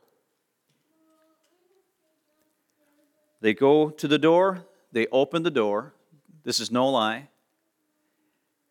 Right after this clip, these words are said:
And there's some ladies from the church they went to,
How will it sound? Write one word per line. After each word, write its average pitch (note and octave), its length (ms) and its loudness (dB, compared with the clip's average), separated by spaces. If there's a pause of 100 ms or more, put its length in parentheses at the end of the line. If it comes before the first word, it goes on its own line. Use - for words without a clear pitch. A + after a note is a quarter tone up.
(120)
And A#2+ 180 2
there's D3 260 2
some C#3+ 380 -2
ladies C#3 500 2
from C3+ 280 -2
the B2+ 100 -2
church - 400 -4
they G#2 100 -2
went F#2+ 260 -6
to, F#2+ 280 -8